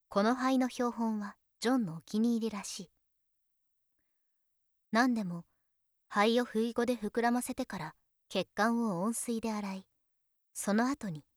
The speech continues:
着色したろうを根気よく注射したのだそうだ。結果、血管が鮮やかにハイライトされ、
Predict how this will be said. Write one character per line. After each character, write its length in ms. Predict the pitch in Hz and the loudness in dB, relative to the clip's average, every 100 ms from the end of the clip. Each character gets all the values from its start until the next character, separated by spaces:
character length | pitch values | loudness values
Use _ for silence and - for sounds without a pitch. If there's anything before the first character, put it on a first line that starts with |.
| _ _ - | _ _ -10
着 240 | 185 - | -8 -4
色 240 | - 285 277 | -4 0 -2
し 80 | - | 0
た 140 | 254 | 2
ろ 140 | 262 | 2
う 20 | 233 160 | 2 -2
を 220 | - 226 | -4 0
根 60 | 254 | 0
気 160 | - | 0
よ 80 | 269 | -4
く 120 | - - | -4 -8
注 220 | - 214 | -4 -4
射 140 | - | -4
し 100 | 226 | -6
た 100 | - | -2
の 140 | 233 220 | -2 -2
だ 100 | 165 | -6
そ 180 | - | -10
う 60 | 170 | -12
だ。 160 | - - _ _ _ _ _ _ _ _ _ _ _ _ _ _ _ _ _ _ - | -14 -20 _ _ _ _ _ _ _ _ _ _ _ _ _ _ _ _ _ _ -6
結 180 | 190 _ | -6 _
果、 180 | - 190 _ _ _ _ _ _ _ | -14 -14 _ _ _ _ _ _ _
血 180 | - 170 - | -4 -2 2
管 220 | 226 240 | 2 4
が 240 | 233 175 | 4 2
鮮 140 | 170 269 | 2 -2
や 100 | 302 | -2
か 120 | 196 | -6
に 120 | 151 | -6
ハ 180 | - 202 | -4 -2
イ 80 | 226 | -2
ラ 80 | |
イ 80 | 240 | -2
ト 100 | - | -6
さ 160 | - | -12
れ、 120 | - | -12